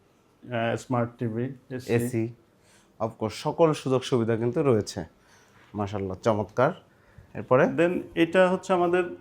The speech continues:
Speaker 1: থার্ড বেডরুম।
Speaker 2: থার্ড বেডরুম, দেখেন।
Speaker 1: এখানেও এসি, টিভি, কাবার্ড, সবকিছু আছে।
Speaker 2: খুব সুন্দর। এরপরে?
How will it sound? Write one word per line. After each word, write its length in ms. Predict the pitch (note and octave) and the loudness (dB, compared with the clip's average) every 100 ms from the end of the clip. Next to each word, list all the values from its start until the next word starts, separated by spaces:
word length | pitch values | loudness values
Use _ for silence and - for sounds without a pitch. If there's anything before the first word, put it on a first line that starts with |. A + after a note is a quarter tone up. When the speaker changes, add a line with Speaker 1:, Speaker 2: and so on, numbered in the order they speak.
| - - | -14 4
Speaker 1:
থার্ড 280 | D#3 D#3+ | 6 6
বেডরুম। 560 | B2 B2+ A#2 A#2 D#3+ A3 - - | 4 0 0 -2 -2 -4 -8 -6
Speaker 2:
থার্ড 160 | G#2+ G2+ | -6 -2
বেডরুম, 360 | G#2+ G2+ A#2 | -4 -4 -4
দেখেন। 160 | C3+ - | -2 -2
Speaker 1:
এখানেও 340 | D#3 D3+ D3+ | -2 -2 -2
এসি, 600 | C3 C#3 - D3 D3 D3+ - _ _ _ _ | 0 -2 -2 0 0 -2 -8 _ _ _ _
টিভি, 580 | C#3 C3 C3+ C3+ C3 D3 - _ _ - | -4 -2 -2 -2 -4 -8 -16 _ _ 0
কাবার্ড, 500 | B2+ A#2+ C3 C3 C#3+ - | 0 2 2 2 -2 -12
সবকিছু 520 | - C3+ B2+ B2 - B2+ | -10 -8 -8 -10 -4 -4
আছে। 320 | - - D#3 G#3 _ _ _ _ _ _ _ _ _ _ _ _ _ _ _ _ _ _ _ _ _ _ _ _ _ _ _ _ _ _ _ _ _ _ | -4 -8 -12 -14 _ _ _ _ _ _ _ _ _ _ _ _ _ _ _ _ _ _ _ _ _ _ _ _ _ _ _ _ _ _ _ _ _ _
Speaker 2:
খুব 180 | - A#2 | -8 -8
সুন্দর। 500 | - F#2 F#2+ G#2+ C3+ - - - _ | -8 -10 -8 -6 -8 -10 -20 -20 _
এরপরে? 440 | - E2 - A#2 | -6 -2 2 2